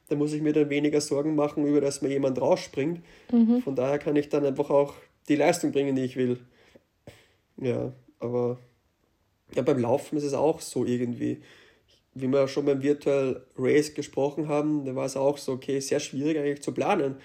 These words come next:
Speaker 1: weil wenn man wirklich eine größere Runde laufen will, dann hat man Ampeln und Schutzwege und vielleicht auch andere Fahrradfahrer, die so auf dem Geh-Radweg unterwegs sind. Also da muss man aber natürlich auch Acht geben.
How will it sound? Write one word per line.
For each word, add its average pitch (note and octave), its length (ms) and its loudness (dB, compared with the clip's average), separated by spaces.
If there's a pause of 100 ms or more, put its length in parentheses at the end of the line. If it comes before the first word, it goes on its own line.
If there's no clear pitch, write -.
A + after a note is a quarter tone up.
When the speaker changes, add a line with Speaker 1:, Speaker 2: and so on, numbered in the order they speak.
(460)
Speaker 1:
weil B2+ 600 4
wenn C3 120 0
man C3 140 2
wirklich D#3 260 -2
eine C#3+ 220 4
größere C3 480 -2
Runde C3+ 200 -2
laufen D3 380 0
will, D#3+ 180 0
dann B2+ 120 -4
hat B2 180 -8
man B2 400 -2
Ampeln B2+ 640 0
und B2 220 -6
Schutzwege C#3+ 920 0
und B2 200 -4
vielleicht B2+ 380 -4
auch C3 260 -8 (100)
andere C3 320 -2
Fahrradfahrer, D3 640 0
die C#3 320 -2 (220)
so - 160 -4
auf B2+ 160 -2
dem B2 160 -2 (800)
Geh-Radweg C#3+ 1080 0
unterwegs C#3+ 520 -4
sind. C#3+ 200 0
Also B2+ 160 -2
da C#3+ 60 -4
muss D3 200 -4
man C#3+ 100 2
aber C#3 100 2
natürlich C#3 340 0
auch B2+ 100 0
Acht F3+ 260 0
geben. C#3+ 340 -2